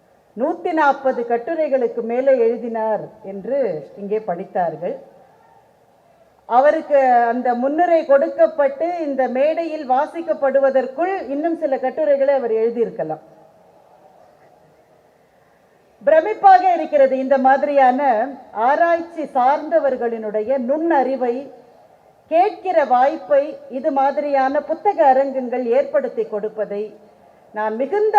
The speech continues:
மகிழ்வோடு பாராட்டுகின்றேன். இந்த பணி தொடர வேண்டும் என்று நான் இறைவனை வேண்டி விரும்பி கேட்டுக்கொள்கின்றேன். இந்த மாதிரி பேச்செல்லாம் வேற எங்க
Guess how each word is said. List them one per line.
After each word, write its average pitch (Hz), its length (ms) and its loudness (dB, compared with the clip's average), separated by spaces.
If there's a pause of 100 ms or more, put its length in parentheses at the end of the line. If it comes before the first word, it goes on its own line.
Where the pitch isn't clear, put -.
(120)
மகிழ்வோடு 269 500 4 (120)
பாராட்டுகின்றேன். 214 840 0
இந்த 185 140 -6 (100)
பணி 220 180 -4 (120)
தொடர 214 200 -2 (140)
வேண்டும் 175 340 -8 (720)
என்று 208 280 -4 (100)
நான் 165 180 -2 (200)
இறைவனை 240 400 0 (100)
வேண்டி 226 380 -4
விரும்பி 196 340 -10
கேட்டுக்கொள்கின்றேன். 151 880 -12 (1400)
இந்த 311 160 0
மாதிரி 359 240 6
பேச்செல்லாம் 349 360 4
வேற 277 160 6
எங்க 339 140 -4